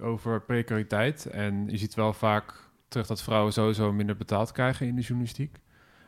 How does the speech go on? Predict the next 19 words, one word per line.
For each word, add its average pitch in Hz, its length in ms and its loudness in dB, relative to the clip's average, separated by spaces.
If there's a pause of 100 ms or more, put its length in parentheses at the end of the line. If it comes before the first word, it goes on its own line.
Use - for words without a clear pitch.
En 113 760 2
over 120 220 0
onveiligheid 139 1080 4
is 113 180 -2
het 117 140 -8
vooral, 120 1300 -2
ik 127 100 -4
heb 107 120 -6
wel 123 200 2
eens 117 180 -4
een, 120 300 4
een 113 200 4
onderzoek 123 400 2
gelezen 113 580 2
naar, 104 540 2 (640)
eh, 104 600 0 (220)
journalisten 110 600 2
die 107 480 2
oorlogsjournalistiek 127 880 -2